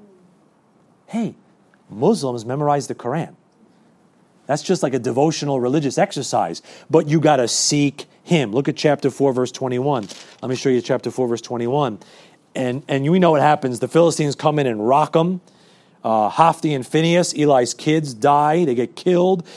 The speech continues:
Eli hears the news. He falls backwards and breaks his neck. And, um, uh, it says she, this is, uh, Eli's daughter-in-law, Phinehas' wife,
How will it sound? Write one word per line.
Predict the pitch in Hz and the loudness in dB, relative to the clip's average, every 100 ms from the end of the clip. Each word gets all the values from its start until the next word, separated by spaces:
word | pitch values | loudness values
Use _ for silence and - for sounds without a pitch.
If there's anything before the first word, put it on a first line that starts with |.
| - | -4
Eli | 165 180 160 | 0 4 2
hears | 131 160 156 | 2 0 2
the | 139 | 0
news. | 147 175 180 170 - - | 2 4 4 0 -8 -4
He | 147 | 0
falls | 143 156 123 | 2 2 2
backwards | 147 160 156 170 135 | 2 2 2 -2 0
and | 117 107 | -4 0
breaks | 139 156 - | 0 0 -2
his | 113 | -4
neck. | 113 135 180 - - - - - - - | -4 0 0 -2 -12 -20 -20 -20 -20 -6
And, | 131 127 127 127 | -2 -2 -2 0
um, | 127 120 120 120 - - - _ _ _ _ | 2 0 -2 -10 -14 -20 -20 _ _ _ _
uh, | 135 127 117 113 - - | 0 2 4 2 -2 -8
it | 127 | -6
says | - 170 156 135 - _ _ _ | 2 4 4 0 -6 _ _ _
she, | - - 208 165 131 139 - | -12 0 4 4 2 -4 -6
this | 120 139 | -4 -2
is, | 131 117 | -2 -2
uh, | 120 110 104 95 _ _ _ _ _ _ _ _ _ - - - - | 0 0 -2 -6 _ _ _ _ _ _ _ _ _ -20 -20 -10 2
Eli's | 156 147 127 | 4 6 4
daughter-in-law, | 156 175 151 127 120 123 | 4 6 4 2 2 2
Phinehas' | - 139 127 117 107 | 0 0 0 -2 2
wife, | 139 139 127 - | 4 4 2 -2